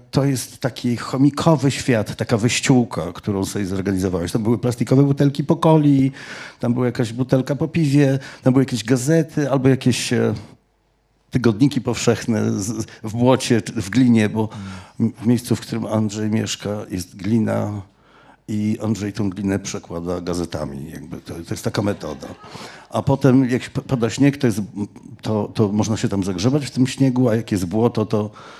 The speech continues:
Speaker 1: to w tym błocie można się zagrzebać, bo ono się miesza z tym śniegiem, jest taka,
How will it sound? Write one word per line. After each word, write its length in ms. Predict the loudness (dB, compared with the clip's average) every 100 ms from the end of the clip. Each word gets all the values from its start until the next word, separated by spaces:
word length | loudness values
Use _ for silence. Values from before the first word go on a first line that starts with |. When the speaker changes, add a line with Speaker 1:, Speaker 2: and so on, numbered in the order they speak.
| -20 _ -8
Speaker 1:
to 100 | -4
w 40 |
tym 180 | 0 0
błocie 320 | 0 0 0
można 260 | 0 0 -4
się 120 | -4
zagrzebać, 400 | -4 -2 -2 -2
bo 120 | -2
ono 140 | -2
się 140 | -4 0
miesza 320 | 0 0 -6
z 60 | -6
tym 140 | -8
śniegiem, 380 | -6 -6 -2 -4
jest 160 | -6
taka, 180 | -10 -10